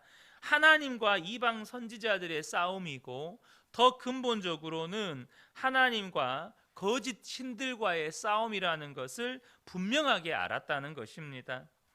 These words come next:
성경은 우리 성도들의 인생이 영적 전쟁인 것에 대해서 분명하게 말씀합니다. 에베소서 육 장 십이 절에 보면 "우리의 씨름은 혈과 육을 상대하는 것이 아니요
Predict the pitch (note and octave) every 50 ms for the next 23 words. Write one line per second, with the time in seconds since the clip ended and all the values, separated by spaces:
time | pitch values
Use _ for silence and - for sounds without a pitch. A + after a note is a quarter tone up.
0 | _ _ - - _ - - - - - - - - _ _ _ _ - - C4+
1 | D#4+ D4+ C4+ C#4 B3+ G#3 F3 E3 E3 F3+ F3 E3 D3 C3+ B2+ D#3 G3 A#3+ B3+ A#3+
2 | C4+ C#4 C#4+ C4+ C#4 C4 A3+ A#3 A3 A3 G#3+ F#3+ D3 C#3 C#3+ D3+ - G3 F#3 F#3
3 | F#3 F3 F#3 G3 F#3 D3+ A2+ F#2+ G#2+ B2+ D#3 E3 D#3+ - B3 A#3 A#3 A#3 - -
4 | G#3+ A#3+ B3+ A#3 G#3 B3 A3+ G#3 G3 F#3+ F#3 E3+ D#3+ D3+ - D#3+ D#3 C#3+ D3 C#3
5 | C3 C3 B2 C3 A#2+ - - - C#3 C3+ D3 F#3 A3+ A#3+ A3 F#3+ D3+ C#3+ C#3+ C3
6 | A2+ G2+ F#2+ G#2+ - - G3+ G3 F3+ D#3+ D3+ D3 D3 C#3+ C3+ C3 B2 A#2 - _
7 | - - - _ _ - - D#3 E3+ G#3 A3 G#3+ G#3 F#3+ G3+ E3 C#3 B2+ - -
8 | F#3+ F3+ E3+ - - - G#3 G#3+ G#3 F#3 E3+ D#3 D3 C#3+ C#3 C3+ B2+ B2+ C3 D3+
9 | E3+ E3+ D3+ C3+ B2 A#2+ C3 _ - - - - - D#3+ F#3+ A3 B3+ B3+ A#3+ A3
10 | - - C4+ B3+ A#3 B3+ B3 A3+ E3+ D3 D3 D#3+ F3+ E3 D3 B2+ B2+ C#3 F3 G#3+
11 | G#3 G#3 G#3 F#3+ G#3 G#3 G3+ G3 E3 C#3+ C#3+ D3 F#3+ A3+ G#3 F#3 F3 - A3+ A3
12 | A3 G#3+ A#3 A3+ G#3+ G3 F#3 F3 E3+ D3+ C#3 B2+ - - G#3+ F#3+ C#3+ A#2+ B2+ D3+
13 | D#3 C#3+ C3 B2+ D3 F#3+ A#3+